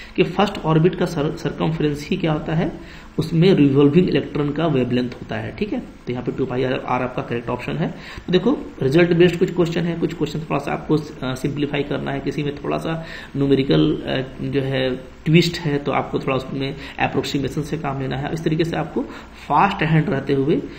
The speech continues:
अपने concept का यूज़ करते हुए क्वेश्चन को करना है, तो definitely आप इसी तरीके से कर पाएंगे, ठीक है। इस तरह question देखो important था, अच्छे से revise कर लीजिएगा।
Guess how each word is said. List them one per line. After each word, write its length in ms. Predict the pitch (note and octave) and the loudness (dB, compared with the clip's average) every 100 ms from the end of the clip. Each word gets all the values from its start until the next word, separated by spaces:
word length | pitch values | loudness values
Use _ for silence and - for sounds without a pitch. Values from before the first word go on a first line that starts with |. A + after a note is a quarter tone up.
| - - | -14 -8
अपने 240 | B2 - | -2 0
concept 440 | D#3 C3 B2+ E3+ D#3+ | 0 0 0 -2 0
का 60 | |
यूज़ 180 | C3+ C3 | -2 0
करते 220 | C#3 - | -2 0
हुए 100 | C3+ | 0
क्वेश्चन 300 | C3 D#3 - | 0 -2 -4
को 80 | C3 | -4
करना 220 | B2 B2 | -4 -4
है, 60 | C#3+ | -4
तो 80 | D3+ | -2
definitely 440 | - C#3+ C3+ C3+ | -2 -4 -6 -4
आप 100 | B2+ | -4
इसी 140 | B2 B2 | -4 -4
तरीके 240 | A#2 A2+ | -4 -6
से 100 | C3+ | -6
कर 120 | C3+ | -8
पाएंगे, 340 | C3 B2 B2 B2 | -8 -10 -12 -4
ठीक 180 | F3+ | -2
है। 420 | A#3+ A#3+ - - - - - - - | 0 -2 -8 -16 -16 -16 -16 -16 -6
इस 160 | E3 D#3+ | -4 2
तरह 120 | F3 | 2
question 260 | F3 D#3+ F3 | 2 0 0
देखो 140 | E3 | 2
important 520 | E3 D#3+ D3 D#3 D3+ | 0 0 -2 -2 -2
था, 40 | D#3 | -4
अच्छे 260 | D3+ D3+ | -6 -4
से 100 | B2+ | 0
revise 280 | B2+ B2 C3 | 0 0 -2
कर 100 | C#3 | -2
लीजिएगा। 420 | C3 B2+ C3 E3 | -2 -2 -2 -4